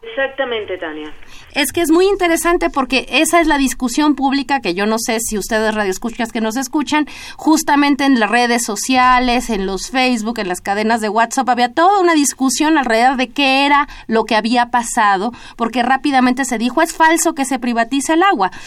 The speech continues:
Speaker 2: pero ese es el otro matiz que tú nos ofreces, es el cambio de veda a reserva, que reserva significa que ya se puede usar,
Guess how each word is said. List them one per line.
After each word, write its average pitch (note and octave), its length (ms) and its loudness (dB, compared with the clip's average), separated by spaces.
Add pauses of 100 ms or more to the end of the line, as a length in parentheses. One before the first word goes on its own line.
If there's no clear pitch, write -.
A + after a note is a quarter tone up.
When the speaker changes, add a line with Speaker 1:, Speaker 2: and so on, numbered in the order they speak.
(220)
Speaker 2:
pero B3+ 200 2
ese C#4 160 0
es C#4+ 100 -2
el B3 100 0
otro B3 240 0
matiz B3 320 0
que A3 140 -8
tú A3+ 120 -4
nos G#3 200 -2
ofreces, F#3 480 -8
es A3+ 100 -6
el G#3 140 -4
cambio F#3+ 300 -2
de F#3+ 120 -2
veda A3+ 220 0
a B3+ 40 2
reserva, D#4+ 520 2
que C4 120 -4
reserva A#3 400 -2
significa G#3+ 440 -6
que E3+ 120 -6
ya G#3+ 120 0
se B3+ 140 -4
puede D#4 220 0
usar, D#4 320 2